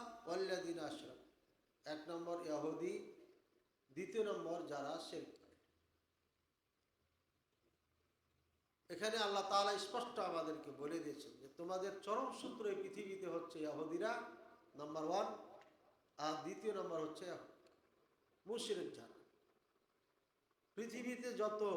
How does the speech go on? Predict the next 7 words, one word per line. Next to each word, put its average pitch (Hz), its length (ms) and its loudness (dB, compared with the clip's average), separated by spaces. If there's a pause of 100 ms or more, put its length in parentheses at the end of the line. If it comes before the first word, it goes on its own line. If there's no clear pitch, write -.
(1200)
ইয়াহুদি 190 540 6
আছে, 156 440 2
তাদের 175 280 0
মধ্যে 190 440 -2
কঠোর 220 540 -2
ইয়াহুদি 185 420 2
যারা 151 340 -4